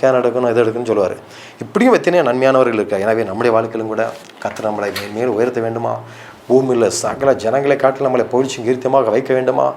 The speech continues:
ஆண்டவர் உன்னை உயர்த்த போறாரு, மேன்மைப்படுத்த போறாருங்கும் போது நமக்கு எவ்வளவு சந்தோஷமா இருக்குது.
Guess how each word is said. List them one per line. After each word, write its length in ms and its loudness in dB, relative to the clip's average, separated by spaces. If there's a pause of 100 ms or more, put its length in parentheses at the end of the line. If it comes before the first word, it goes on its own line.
(340)
ஆண்டவர் 300 0
உன்னை 60 2
உயர்த்த 380 2
போறாரு, 320 2
மேன்மைப்படுத்த 500 0
போறாருங்கும் 360 -2
போது 120 0
நமக்கு 260 0
எவ்வளவு 300 -2
சந்தோஷமா 340 0
இருக்குது. 360 -2